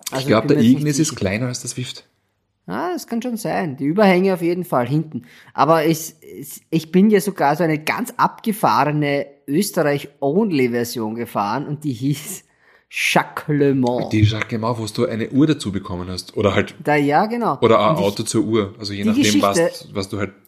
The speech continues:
Speaker 2: primär gekauft hast.
Speaker 1: Wer sie mal sehen möchte, auf dem YouTube-Kanal <laughs> von Kotas Motormagazin gibt es eine sensationelle Geschichte, wo ich auch ein wenig Model <laughs> zu diesem Auto
Speaker 2: Jösses, ja. In
Speaker 1: Das ist eine
Speaker 2: Schwarz-Weiß.
Speaker 1: fantastisch-,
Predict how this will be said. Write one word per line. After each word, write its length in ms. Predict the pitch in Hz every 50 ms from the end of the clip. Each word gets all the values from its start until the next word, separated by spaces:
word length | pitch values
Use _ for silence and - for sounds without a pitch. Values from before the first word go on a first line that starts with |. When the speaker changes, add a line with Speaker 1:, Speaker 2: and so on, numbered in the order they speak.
| _
Speaker 2:
primär 280 | - 110 104 104 104 101
gekauft 360 | 101 98 - 101 98 - -
hast. 240 | 95 87 - - _ _ _ _ _ _ _ _ _ _ - 180
Speaker 1:
Wer 220 | 165 180 214 262
sie 100 | 269 311
mal 180 | 277 247 233 220
sehen 280 | 196 - 180 185 196 202
möchte, 520 | 185 185 196 190 - 202 190 190 175 -
auf 140 | 170 160 -
dem 200 | - 165 156 151
YouTube-Kanal 800 | 151 165 233 254 - 220 170 - - 185 175 156 135 135 165 208 -
<laughs> 0 |
von 280 | - - 143 190 165
Kotas 380 | - - 160 151 - 175 - -
Motormagazin 580 | 147 147 - 165 156 156 156 165 160 - 170
gibt 160 | 165 175 175 170
es 100 | 160 170
eine 160 | 170 175 180
sensationelle 800 | 175 - - 143 160 185 269 254 - - 220 202 165 156 175 180
Geschichte, 480 | 185 190 - - 185 165 - 190 175 160
wo 140 | 151 151 165
ich 180 | 175 165 -
auch 260 | - 139 139 156 151
ein 240 | - - 151 151 151
wenig 340 | 156 147 147 147 147 - - _ -
Model 640 | - 131 127 127 135 156 180 170 143 120 113 113 - -
<laughs> 80 | _ _
zu 240 | - - - - 254
diesem 720 | - - - 294 302 - - - - - - 269 269 233 - - -
Auto 280 | - - - - 185 -
Speaker 2:
Jösses, 800 | 98 127 92 95 143 - - - - 120 98 90 - - - - 226 -
ja. 320 | 95 95 95 95 98 92 - - - - - - - _ _ _ _ -
In 120 | 131 127
Speaker 1:
Das 80 | - 202
ist 80 | 202
eine 160 | 117 110 110
Speaker 2:
Schwarz-Weiß. 300 | 107 107 107 104 104 101
Speaker 1:
fantastisch-, 420 | - 185 190 185 - 220 196 -